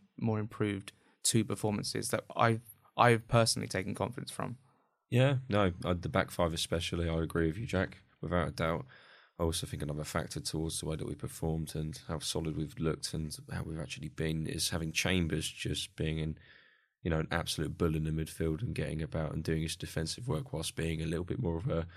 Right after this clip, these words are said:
Speaker 2: you know, a, a playmaker and a reducer in that sense as well. So there's a whole, <laughs> you know, there's a, there's a whole kind of a, you know, catalogue of reasons why we've improved, uh, seemingly in the last couple of games. But yeah, I'd definitely say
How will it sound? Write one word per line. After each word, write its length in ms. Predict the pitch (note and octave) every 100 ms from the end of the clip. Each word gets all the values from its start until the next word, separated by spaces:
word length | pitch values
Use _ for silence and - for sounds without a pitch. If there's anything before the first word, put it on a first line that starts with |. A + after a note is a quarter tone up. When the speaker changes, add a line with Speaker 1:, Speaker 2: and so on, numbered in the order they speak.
| - - _ _
Speaker 2:
you 80 | F2
know, 240 | D#2+ E2+ G#2+
a, 240 | - F2 E2+
a 100 | F2
playmaker 720 | - F#2 E2+ E2 E2+ - E2
and 120 | D#2+
a 40 | D#2+
reducer 540 | D#2+ E2+ F2 - E2
in 80 | D#2
that 160 | E2
sense 340 | - E2+ D#2+ -
as 160 | D#2+
well. 220 | F2 E2+ E2+ - - - - _
So 360 | - G2 F2+ F2+ - - - - - _
there's 180 | F#2+ F2+
a 80 | F2+
whole, 200 | G#2+ G2+
<laughs> 40 | -
you 200 | G2 G2
know, 100 | F2+
there's 160 | F2+
a, 80 | G2 F2+
there's 180 | F#2+ F#2+
a 60 |
whole 360 | F2+ - F#2+ F2
kind 280 | - F2+ E2
of 160 | D#2+
a, 220 | E2 E2 E2+ - - -
you 100 | F2
know, 120 | E2
catalogue 680 | E2+ G#2+ - - E2 D#2+ -
of 240 | E2+ F2 -
reasons 480 | F2+ E2+ E2+ D#2+ -
why 140 | E2
we've 200 | E2 E2+
improved, 540 | E2 D#2+ E2+ E2+ - -
uh, 40 | - -
seemingly 720 | - - G2+ E2+ E2 D#2+ D#2+
in 80 | D#2+
the 60 | D#2+
last 180 | F2
couple 240 | - C3 F2+
of 60 | D#2+
games. 320 | D#2+ E2 E2+
But 280 | E2+ D#2+ - - - - _ _
yeah, 260 | - F2 E2 E2+
I'd 160 | F2 F2
definitely 240 | E2+ F2
say 400 | E2+ F2 E2+ F2